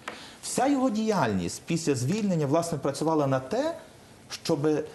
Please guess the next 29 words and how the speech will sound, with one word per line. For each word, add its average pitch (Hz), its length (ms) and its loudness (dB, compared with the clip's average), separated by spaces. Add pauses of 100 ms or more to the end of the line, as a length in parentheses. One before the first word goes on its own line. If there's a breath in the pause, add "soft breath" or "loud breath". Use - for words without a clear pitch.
(260 loud breath)
допомогти 247 720 0
пізніше 196 580 -2
цій 170 220 -2
звільненій 165 580 0
державі 151 560 0
функціонувати 139 600 -2
і - 40 -6
працювати. - 640 -8 (260 loud breath)
Навіть 247 360 0
факт 240 400 -4
того, 139 300 0
що - 200 -4
він, 202 320 -2
заснувавши, 156 720 -2
е, - 320 -8
Український 127 640 -2
католицький 147 480 -2
університет 135 720 -2
у 127 140 -2
Римі, 226 440 -2 (720 loud breath)
робить 196 380 0
понад 226 280 0
сто - 220 -2
п'ятдесят 202 540 0
видань. 127 480 0 (400 loud breath)
І - 80 2
з - 140 -4
кожного 180 640 2
видання 156 720 0